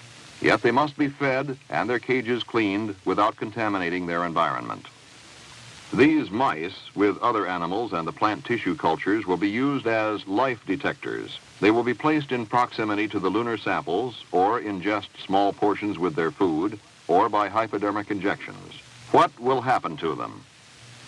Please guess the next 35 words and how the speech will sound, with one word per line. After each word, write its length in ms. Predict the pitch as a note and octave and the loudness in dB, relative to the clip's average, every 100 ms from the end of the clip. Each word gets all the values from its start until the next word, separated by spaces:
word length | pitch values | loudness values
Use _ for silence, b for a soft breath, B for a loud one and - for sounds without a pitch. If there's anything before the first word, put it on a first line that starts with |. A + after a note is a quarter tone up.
| - - - | -20 -20 -6
The 120 | - D#2+ | -2 2
chances 420 | A#2+ C#3 C#3 B2 | 4 4 2 4
are 400 | A#2+ A#2+ B2+ B2+ - | 4 4 0 -4 -8
nothing. 380 | G2 F#2+ C2 A1 G1+ - - - - - - - | -4 -2 -4 -10 -14 -20 -20 -20 -20 -20 -20 -10
Several 380 | - D#3 D#3+ D#3 | 2 4 4 2
doctors 480 | C3 A#2+ - G#2+ A2 | 2 0 0 -4 -4
at 100 | G2+ | -4
the 80 | G2 | -4
Lunar 240 | A#2 A#2 | -2 -2
Receiving 480 | G2+ F#2 A2 F2+ E2 | -2 -2 -2 -2 -2
Lab 320 | D#2 D#2 F#2+ | -2 0 -2
have 160 | F#2+ F#2+ | -2 -4
stated 320 | - A#2+ A#2 | -2 -2 0
that 160 | G#2+ A#2 | -2 0
they 140 | D#3 | 0
would 180 | C#3+ C3+ | 0 -2
be 100 | C3+ | 0
willing 280 | B2 B2+ A#2+ | 0 -2 -2
to 120 | A#2 | -4
subject 440 | B2 G#2 C3 B2 | -4 0 -2 0
themselves 760 | B2+ B2 - D#3 D#2 B1+ A#1 - | -4 -4 0 2 2 -2 -10 -6
to 140 | F2 | -2
the 80 | F2 | 0
lunar 260 | G2+ G2+ | 0 0
samples 480 | F2 G2 E2 F2+ A#2 | -2 -2 0 0 -2
in 100 | G#2+ | -2
the 80 | G#2 | -4
same 300 | - B2+ B2 | -2 -2 0
manner 240 | A2 G#2+ A2 | -2 -2 -2
that 140 | A2 | -2
the 80 | A#2 | -2
mice 320 | B2 A#2 F#2+ | 0 0 -2
will 80 | E2 | -4
be 140 | D#2+ | -2
exposed. 680 | D2 - - C#2+ A#1 G1+ | -2 -4 -2 -2 -2 -8